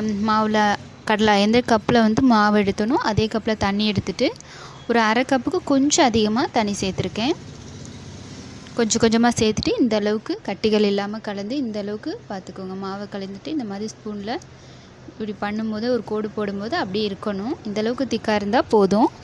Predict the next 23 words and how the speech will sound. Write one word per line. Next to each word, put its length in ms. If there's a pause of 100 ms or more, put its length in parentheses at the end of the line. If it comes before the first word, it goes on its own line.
சரியா 360
இருக்கும். 380
பாருங்க, 300 (140)
ஒரு 180
டம்ளர் 280
தண்ணி 220
எடுத்தேன், 300 (560)
இதுல 220
ஒரு 80 (260)
அரை 140 (100)
பங்குக்கு 320 (100)
கொஞ்சம் 340
அதிகமா 380
மட்டும் 260
தண்ணி 240
சேர்த்து 280 (100)
கலந்துருக்கேன். 580 (240)
இப்போ 220
அது 180
போதும், 280
சரியா 340
இருக்கு. 240 (1800)
பாருங்க, 260